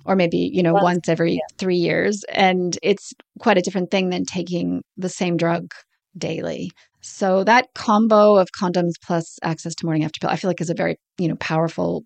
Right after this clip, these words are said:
Speaker 1: kind of reassuring way to avoid pregnancy for anyone who's listening to this and just feels like they need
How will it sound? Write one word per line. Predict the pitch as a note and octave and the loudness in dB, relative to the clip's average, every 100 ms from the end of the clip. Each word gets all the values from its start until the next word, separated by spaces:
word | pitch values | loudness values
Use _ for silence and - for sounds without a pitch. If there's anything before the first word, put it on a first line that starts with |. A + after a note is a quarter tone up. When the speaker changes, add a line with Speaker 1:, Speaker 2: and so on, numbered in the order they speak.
| - | -8
Speaker 1:
kind | E3+ | -8
of | E3+ | -4
reassuring | E3+ E3+ - E3+ E3 D#3+ E3+ - - - | 0 0 0 -2 -2 -2 -4 -8 -14 -8
way | F3+ E3 A#3+ F4+ | -4 -2 -2 -4
to | - A3 | -6 -6
avoid | F#3 F3 - | -2 -2 -2
pregnancy | E3 D#3 D#3 D3+ | -8 -6 -8 -8
for | D#3 D#3+ | -8 -6
anyone | E3+ E3 | -4 -4
who's | D#3+ | -4
listening | D#3+ - E3 D#3+ | -4 -4 -6 -4
to | |
this | E3 D#3 - | -6 -6 -6
and | D#3+ | -8
just | D#3+ - | -8 -8
feels | E3+ D3 | -8 -6
like | D#3+ - | -8 -6
they | D#3+ | -6
need | D#3+ E3+ | -4 -6